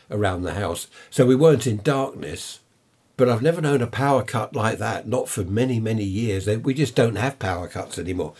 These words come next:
Of course, the, the microwave thing, the clock on there was wrong. The central heating timer was wrong. The computer switched itself off. The cable box,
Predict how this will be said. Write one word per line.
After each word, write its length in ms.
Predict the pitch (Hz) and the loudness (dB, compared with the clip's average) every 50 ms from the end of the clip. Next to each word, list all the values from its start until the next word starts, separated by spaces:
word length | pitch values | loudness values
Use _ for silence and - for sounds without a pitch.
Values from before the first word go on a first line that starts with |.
| - - - | -20 -20 -16
Of 60 | - | -2
course, 360 | - 156 135 104 - - - - _ - _ _ _ _ _ _ _ - | 2 4 4 4 2 -2 -8 -12 _ -20 _ _ _ _ _ _ _ 0
the, 220 | 143 123 110 117 | 2 4 4 2
the 180 | - - 123 98 | 2 0 -2 0
microwave 1080 | 92 131 139 139 123 - - 127 120 117 104 113 113 113 110 107 98 - - - - _ _ _ _ _ _ | 2 2 2 2 0 -2 -2 -2 0 0 0 0 0 0 -2 -2 -4 -6 -8 -10 -12 _ _ _ _ _ _
thing, 360 | - - - - - 123 127 117 | -12 -4 0 0 2 2 2 0
the 140 | 104 92 92 | 0 -2 -4
clock 360 | - - 143 135 - 123 - | 0 4 4 6 6 4 2
on 180 | 120 107 92 92 | 0 0 0 0
there 240 | 95 98 95 92 | 0 0 0 -2
was 220 | 90 90 90 78 95 | -2 -4 -6 -6 -4
wrong. 300 | 95 90 104 120 123 - - - - _ - | -2 -2 -2 -2 -4 -8 -14 -20 -20 _ -10
The 100 | 101 - | -6 -2
central 400 | - - 131 135 147 - 120 92 | 0 0 0 0 0 -2 -2 -2
heating 460 | 107 120 113 98 - 104 98 98 92 | 0 0 -2 -2 -2 -2 -4 -4 -4
timer 420 | - - - 92 95 90 90 87 | -4 -4 -4 -2 -4 -4 -6 -6
was 260 | 90 98 98 78 80 | -4 -4 -6 -6 -6
wrong. 300 | 90 92 90 104 123 139 - _ - - - - _ _ - | -4 -4 -4 -4 -4 -6 -10 _ -20 -20 -20 -20 _ _ -4
The 100 | - 117 | -2 -2
computer 500 | - 120 104 95 123 151 156 - - 117 | 0 0 0 2 4 4 4 2 0 -2
switched 400 | - - 127 113 98 - - - | -4 -2 -2 -2 -2 -4 -6 -10
itself 460 | - - - - 117 101 95 90 85 | -10 -6 -2 0 0 0 0 0 -2
off. 420 | 90 92 113 139 - - - - _ _ _ _ _ _ _ _ _ _ | 0 0 0 0 0 -2 -8 -14 _ _ _ _ _ _ _ _ _ _
The 200 | - 120 107 101 | -4 -2 -2 -2
cable 460 | 95 - 127 139 147 147 117 117 107 85 | -2 0 4 4 4 4 4 2 0 0
box, 480 | 95 107 127 - - - - - - | 2 2 2 2 0 -4 -12 -12 -10